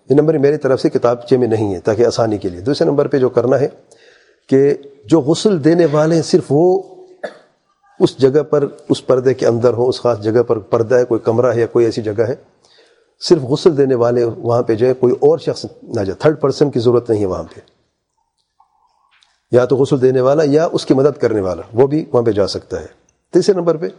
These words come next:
میت کے کپڑے اتار دینے ہیں،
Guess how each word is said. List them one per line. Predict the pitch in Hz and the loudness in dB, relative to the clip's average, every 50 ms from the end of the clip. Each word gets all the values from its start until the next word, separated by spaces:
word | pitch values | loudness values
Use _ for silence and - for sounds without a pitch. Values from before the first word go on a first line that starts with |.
| _ _ _ _ _ _ _ _ _ _ _ _ _ _ _ _ _ - _ _ _ - | _ _ _ _ _ _ _ _ _ _ _ _ _ _ _ _ _ -20 _ _ _ 0
میت | 135 160 180 175 | 2 2 2 2
کے | 190 156 | 0 0
کپڑے | - 165 151 175 160 139 | 0 -2 0 0 0 2
اتار | 131 135 123 113 | 2 2 0 0
دینے | 98 101 95 98 87 | -2 -4 -6 -6 -6
ہیں، | 73 82 - | -8 -12 -16